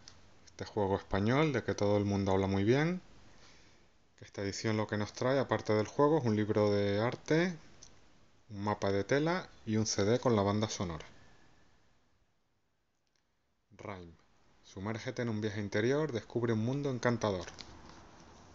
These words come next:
Ese obviamente es nuevo y luego también, como el BioShock de segunda mano, el Assassin's Creed de Ezio Collection, que nos trae tres juegos,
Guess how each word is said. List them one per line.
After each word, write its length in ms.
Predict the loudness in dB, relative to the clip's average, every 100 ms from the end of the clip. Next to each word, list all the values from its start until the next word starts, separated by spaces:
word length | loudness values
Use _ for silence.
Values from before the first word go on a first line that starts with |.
| -20 -20 -20 -20 -20 -20 -20 -20 -20 -20 -20 -20 -20 -20 -16
Ese 300 | -8 -6 -2
obviamente 500 | -2 -2 -2 -2 -2
es 80 | -2
nuevo 460 | -2 -2 2 0 0
y 120 | -2
luego 240 | 2 2
también, 760 | 0 -2 0 2 2 0 -2 -6 -10 -16 -20 -20 -20 -14
como 200 | -4 2
el 60 |
BioShock 600 | 4 4 4 4 4 2
de 120 | 0 -2
segunda 380 | 2 2 4
mano, 300 | 4 2 2
el 80 | 2
Assassin's 480 | 2 0 0 0 -2
Creed 260 | 2 2 4
de 160 | 2
Ezio 300 | 2 0 -2
Collection, 640 | 2 2 4 2 2 2 -2 -8 -20 -20 -20 -20 -20 -20 -20 -20 _ _ _ _ _ _ -16
que 100 | -12
nos 160 | -12
trae 240 | -8 -6 -6
tres 200 | -4 -4
juegos, 440 | 0 2 2 -2